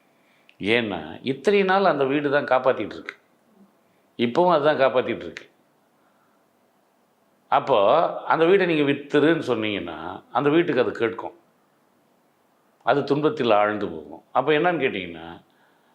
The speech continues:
இன்னொரு புதிய வீடு கிடைக்கிறது உங்களுக்கு இன்னும் தாமதமாகும். எந்த வாஸ்து நிபுணர் வந்து வீடை வித்துருன்னு சொல்றானோ, அந்த வீடை விற்கவே முடியறதில்ல. எந்த வாஸ்து நிபுணர் வந்து அந்த வீட்டை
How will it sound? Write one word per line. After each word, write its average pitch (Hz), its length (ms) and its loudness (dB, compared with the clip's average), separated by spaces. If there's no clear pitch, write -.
இன்னொரு 202 440 2
புதிய 170 240 2
வீடு 147 240 0
கிடைக்கிறது 127 380 -2
உங்களுக்கு 120 260 0
இன்னும் 123 220 -2
தாமதமாகும். 92 500 -4
எந்த 180 260 2
வாஸ்து 185 260 2
நிபுணர் 165 220 2
வந்து 151 180 0
வீடை 156 220 4
வித்துருன்னு 139 400 -2
சொல்றானோ, 113 420 0
அந்த 123 140 -2
வீடை 135 180 0
விற்கவே 135 340 0
முடியறதில்ல. 87 480 -2
எந்த 202 240 2
வாஸ்து 180 240 2
நிபுணர் 165 220 4
வந்து 160 160 0
அந்த 147 180 2
வீட்டை 165 220 2